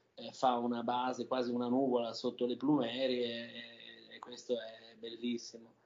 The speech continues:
E poi, mh, non so, eh, le alocasia, anche queste messe,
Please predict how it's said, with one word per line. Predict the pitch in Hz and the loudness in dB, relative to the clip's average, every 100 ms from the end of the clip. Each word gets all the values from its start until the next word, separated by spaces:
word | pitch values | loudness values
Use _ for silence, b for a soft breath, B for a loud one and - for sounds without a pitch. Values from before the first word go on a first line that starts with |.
| _ _ _ _ _ _ - | _ _ _ _ _ _ -10
E | - | 0
poi, | 127 143 165 151 135 131 127 123 120 117 | 2 4 4 4 2 -2 -4 -4 -6 -6
mh, | 120 120 120 117 - _ _ _ | -6 -6 -6 -6 -10 _ _ _
non | 117 120 | -10 -8
so, | 131 123 117 113 - | -4 -2 -2 -6 -8
eh, | 117 117 117 | -12 -12 -8
le | 117 | -2
alocasia, | 123 127 123 139 123 123 120 131 135 139 123 | 4 8 8 8 4 4 0 0 2 0 -2
anche | 120 120 120 | -8 -12 -8
queste | 131 135 131 117 | -2 -2 -2 -6
messe, | 117 123 120 - 123 117 117 117 110 | -2 -2 -2 -4 -4 -4 -10 -18 -20